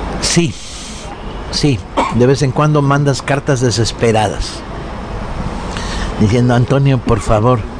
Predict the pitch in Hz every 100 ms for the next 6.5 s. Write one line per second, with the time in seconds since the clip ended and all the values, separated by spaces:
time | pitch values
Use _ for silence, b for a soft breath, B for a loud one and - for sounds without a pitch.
0 | B B B B - 123 131 160 175 156
1 | 160 156 160 131 - 160 160 156 131 143
2 | 156 - 135 127 120 120 117 147 139 -
3 | - 151 160 135 123 117 139 139 147 127
4 | 113 113 139 139 127 127 - 135 - 139
5 | - 127 120 - 120 131 135 127 135 131
6 | 113 - 113 95